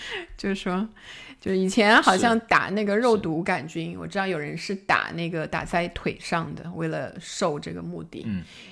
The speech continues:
Speaker 1: 但现在已经开始动手术，就是真的没有不敢的事情，这个要非常非常的慎重。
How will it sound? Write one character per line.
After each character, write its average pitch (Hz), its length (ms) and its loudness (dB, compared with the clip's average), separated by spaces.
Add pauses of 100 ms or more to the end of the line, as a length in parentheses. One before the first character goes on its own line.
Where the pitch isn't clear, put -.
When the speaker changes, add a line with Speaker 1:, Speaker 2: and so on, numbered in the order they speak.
(120)
Speaker 1:
但 - 180 -2
现 185 180 -2
在 175 200 6
已 165 80 0
经 160 200 -6
开 175 180 0
始 202 200 0
动 262 300 4
手 208 240 6
术， 226 260 0
就 196 140 0
是 196 140 2
真 226 180 2
的 226 80 4
没 190 140 4
有 214 100 8
不 196 140 -2
敢 202 260 2
的 147 100 -4
事 170 160 -6
情， 165 240 -10
这 233 120 -4
个 185 180 -2 (320)
要 190 180 -2
非 185 160 -6
常 170 220 -8
非 170 120 -12
常 170 180 -8
的 165 100 -10
慎 170 320 -10
重。 - 180 -18